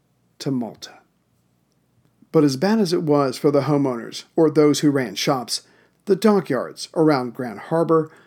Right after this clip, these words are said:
were hit even worse. The surface ships had already been ordered out, as the A A gunners could not protect them any further, which left the Force K cruiser H M S Penelope in dock,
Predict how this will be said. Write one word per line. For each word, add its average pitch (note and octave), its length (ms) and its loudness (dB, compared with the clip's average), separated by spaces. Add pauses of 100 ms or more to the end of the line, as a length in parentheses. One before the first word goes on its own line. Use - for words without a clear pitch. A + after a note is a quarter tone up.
(440)
were D3 120 0
hit - 440 -6 (120)
even B2 340 -6
worse. - 440 -10 (460)
The E3+ 120 0
surface A3 400 2
ships D3+ 400 -2
had D#3 240 -4
already F3+ 260 4
been D#3 200 2
ordered D3+ 440 2
out, C3 340 -10 (200)
as D#3+ 160 0
the D3 240 0
A E3 180 0
A D#3+ 140 -4
gunners D3 460 -2 (100)
could F3 200 0
not F3+ 360 0
protect - 440 -8
them G2 240 -10 (120)
any C#3+ 200 -4
further, B2+ 500 -4 (460)
which F#3+ 300 4
left D#3 340 4 (200)
the D#3+ 120 6
Force F3 520 0
K E3+ 340 2
cruiser C3+ 640 0 (100)
H D#3 220 0
M D3+ 160 4
S C3 200 -4
Penelope D3 640 -2 (120)
in D3+ 160 0
dock, C#3 400 -4